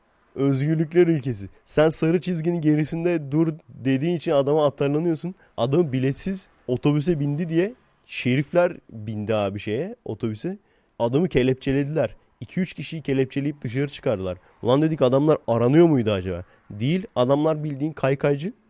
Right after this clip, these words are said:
Arada sırada böyle ki-, şeyler, şerifler biniyor. Herhalde o adamlar sürekli mi yapıyordu artık? Neydi bilmiyorum. Ama abi dünyanın en saçma uygulaması. Çünkü adamlar ısrar ediyor,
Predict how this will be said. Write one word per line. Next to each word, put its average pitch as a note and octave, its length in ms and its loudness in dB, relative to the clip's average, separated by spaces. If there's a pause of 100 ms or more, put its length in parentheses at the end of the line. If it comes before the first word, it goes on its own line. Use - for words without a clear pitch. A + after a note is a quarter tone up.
(180)
Arada C3+ 300 4
sırada D#3 340 2
böyle D3+ 160 0
ki-, - 240 -14
şeyler, C#3 340 2
şerifler C#3 580 0
biniyor. C3+ 280 -2 (420)
Herhalde C#3+ 320 4
o C#3 40 8
adamlar C3 380 4
sürekli C#3 440 -4
mi D3 80 0
yapıyordu G#2+ 360 -2
artık? - 260 -10
Neydi B2+ 320 0
bilmiyorum. C3 480 -4 (460)
Ama C#3+ 280 2 (340)
abi B2 360 -4
dünyanın B2+ 480 0 (160)
en C#3 220 2
saçma A#2+ 400 -2
uygulaması. F2+ 580 -6 (340)
Çünkü F3 520 -4 (360)
adamlar D#3+ 400 2
ısrar F3+ 400 0
ediyor, D#3+ 440 -4